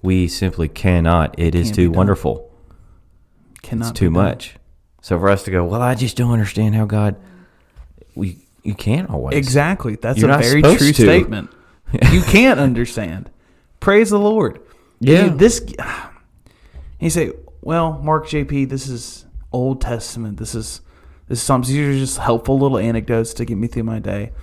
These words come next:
Speaker 2: It's not just that. There's also assurance for our salvation in this.
Speaker 1: Yeah.
Speaker 2: Because God
Speaker 1: Yeah.
Speaker 2: already knows. This is the same God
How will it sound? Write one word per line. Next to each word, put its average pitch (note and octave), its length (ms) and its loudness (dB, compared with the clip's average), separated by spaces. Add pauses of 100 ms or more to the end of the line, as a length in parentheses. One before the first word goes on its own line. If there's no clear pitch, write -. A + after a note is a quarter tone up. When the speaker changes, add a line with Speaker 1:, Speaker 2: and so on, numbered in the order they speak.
(440)
Speaker 2:
It's - 180 -4
not D#3+ 180 2
just D3 180 -4
that. C#3+ 160 2
There's B2 180 -4
also B2 500 0
assurance B2 560 -4
for A#2 140 -4
our A#2 100 -2
salvation A2 680 -6
in C2+ 160 -10
this. A1 420 -12
Speaker 1:
Yeah. E3+ 400 4 (200)
Speaker 2:
Because F3 360 2 (640)
God E3+ 460 0
Speaker 1:
Yeah. - 80 -12 (180)
Speaker 2:
already D#3 720 0
knows. C3+ 680 -4
This E3+ 200 0
is E3+ 180 -4
the D3 120 -2
same F#3 360 0
God C3+ 520 -4